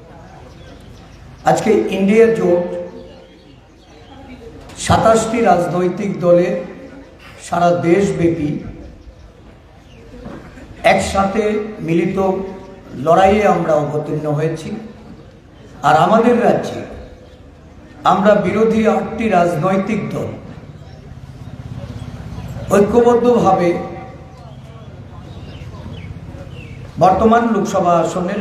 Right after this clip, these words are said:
লড়াইয়ে আমরা প্রতিদ্বন্দ্বিতা করছি। এই জোট নিয়ে নানা বিভ্রান্তি তৈরি করার একটা অপচেষ্টা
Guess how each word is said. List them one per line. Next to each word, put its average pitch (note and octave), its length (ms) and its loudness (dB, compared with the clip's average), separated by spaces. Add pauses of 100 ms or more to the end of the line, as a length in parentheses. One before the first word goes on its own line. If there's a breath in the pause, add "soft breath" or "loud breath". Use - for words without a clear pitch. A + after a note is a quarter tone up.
লড়াইয়ে D#3+ 360 0 (1400)
আমরা D#3 240 2 (400)
প্রতিদ্বন্দ্বিতা F3 720 0 (120)
করছি। - 300 -12 (2250)
এই A#3 80 8 (140)
জোট A#3+ 240 4 (140)
নিয়ে - 220 -2 (1400)
নানা F3+ 220 4 (120)
বিভ্রান্তি E3+ 680 0 (300)
তৈরি E3 260 0 (100)
করার D#3 280 2 (1200)
একটা C#3+ 220 -2 (320)
অপচেষ্টা C#3+ 560 -2